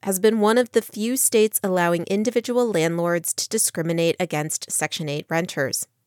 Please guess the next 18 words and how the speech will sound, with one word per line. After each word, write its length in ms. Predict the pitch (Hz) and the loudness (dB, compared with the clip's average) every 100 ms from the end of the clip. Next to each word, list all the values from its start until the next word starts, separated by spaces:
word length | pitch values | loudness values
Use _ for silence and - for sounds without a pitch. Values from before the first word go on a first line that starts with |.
| - - - - - | -20 -20 -20 -20 -8
And 160 | - 180 | -2 0
this 140 | 180 | -2
past 400 | - 202 202 - | 0 2 2 2
legislative 540 | 180 175 175 165 156 - | 0 0 0 0 0 0
session, 640 | - 196 - 202 208 202 _ _ _ - | 0 0 0 0 -2 -4 _ _ _ 0
state 280 | - 214 | 4 4
lawmakers 560 | 196 208 262 262 214 202 | 6 4 4 2 2 2
banned 400 | 196 180 180 170 | 2 2 0 -2
cities 520 | - - 196 220 233 - | -2 0 0 -2 -2 0
from 200 | 208 208 | -2 -2
creating 460 | - 202 220 247 | 0 2 2 2
local 380 | 214 180 - 208 | 2 2 2 2
regulations 960 | 190 170 156 156 185 208 202 202 - - - | 2 0 -2 0 0 -2 -2 -2 -6 -10 -14
to 100 | - | -12
protect 440 | 226 - 190 - | -8 -4 -4 -6
tenants 480 | - 233 214 - - | -6 -2 -2 -2 -4
facing 400 | - 165 165 156 | -2 -2 -2 -6
eviction. 600 | 151 202 - - 135 | -4 -4 -2 -4 -6